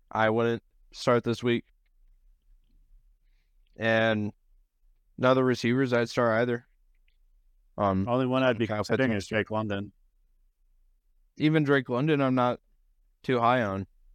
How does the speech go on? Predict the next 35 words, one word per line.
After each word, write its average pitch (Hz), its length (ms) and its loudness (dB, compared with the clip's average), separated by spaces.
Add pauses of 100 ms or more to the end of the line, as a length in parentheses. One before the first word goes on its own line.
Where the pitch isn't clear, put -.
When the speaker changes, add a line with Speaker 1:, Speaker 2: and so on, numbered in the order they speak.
(460)
Speaker 1:
What's 156 160 0
the 165 80 -2
score 156 260 4
you're 127 160 4
giving 107 240 2
this 104 180 -2
game? 104 220 -2 (580)
Speaker 2:
I'm 131 120 -2
not 165 180 2
high 131 180 2
on 127 120 -2
him 123 180 -2
either, 117 300 2
but 104 260 -2
he's 113 200 -2
the 110 60 2
only 107 160 2
one 104 140 0
I'd, 95 200 -2 (200)
I'd 95 160 -4
consider. 98 520 -6 (1300)
Speaker 1:
Yeah, 127 220 4
I'm, 143 180 -2 (140)
I'm 147 180 2
seeing, 147 300 2
like, 117 180 0 (100)
five 117 220 4
points 98 280 -2
from 80 220 -10
him. 85 120 -8 (1200)
Speaker 2:
I 147 80 0
think 175 220 2
he 147 60 2
gets 113 220 -2
eleven. 87 380 -4